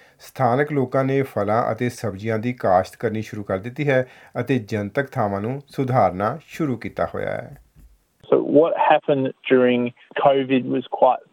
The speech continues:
Speaker 2: fascinating. There was an explosion of people looking after their local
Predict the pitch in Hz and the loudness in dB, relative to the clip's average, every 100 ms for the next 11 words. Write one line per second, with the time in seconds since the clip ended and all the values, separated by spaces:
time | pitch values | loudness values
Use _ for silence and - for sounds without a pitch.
0 | - 135 - 139 127 131 127 123 139 131 | 2 2 4 2 2 0 0 0 -2 -4
1 | - - - 151 151 165 165 160 143 143 | -8 -8 2 6 6 6 6 4 4 4
2 | 127 - 131 123 135 120 - - 151 147 | 4 4 2 4 4 2 -2 2 2 4
3 | 135 135 135 139 127 127 127 131 | 4 4 4 4 6 6 4 4